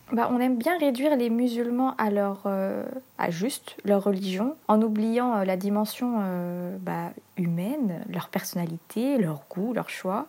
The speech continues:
Et, euh, en particulier les femmes, euh, musulmanes qui portent un voile, elles, on les réduit même pas à leur, à leur religion, on leur réduit, on les réduit à un bout de tissu, au voile qui couvre, euh, leurs cheveux. Alors pourquoi ? Je ne sais pas.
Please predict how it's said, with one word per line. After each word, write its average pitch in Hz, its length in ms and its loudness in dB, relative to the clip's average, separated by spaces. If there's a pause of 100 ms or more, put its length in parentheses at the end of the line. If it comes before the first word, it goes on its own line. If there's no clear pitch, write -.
Et, 208 240 6
euh, 196 120 4
en 202 120 2
particulier 285 500 0
les 240 140 2
femmes, 233 320 2
euh, 180 500 0
musulmanes 196 840 0
qui - 100 -14
portent - 260 -2
un 196 120 2
voile, 254 300 2
elles, 220 140 2
on 196 60 0
les 180 160 0
réduit 180 280 -2
même 202 200 0
pas 220 220 2
à 175 160 -2
leur, 160 120 -6 (360)
à - 40 -10
leur - 140 -8
religion, 233 400 -2
on 262 60 2
leur 202 160 2
réduit, 196 380 -2
on 208 80 2
les 190 120 0
réduit 226 520 0 (100)
à 190 60 0
un 190 120 0
bout 220 140 2
de 254 60 -6
tissu, - 760 -6
au 202 120 0
voile 214 260 0
qui 208 180 -8
couvre, 220 360 -4
euh, 190 200 2
leurs 202 200 -2
cheveux. 196 360 -2 (120)
Alors 190 240 0
pourquoi ? 240 680 0 (100)
Je 196 140 0
ne 185 40 4
sais 175 180 -2
pas. 202 260 -4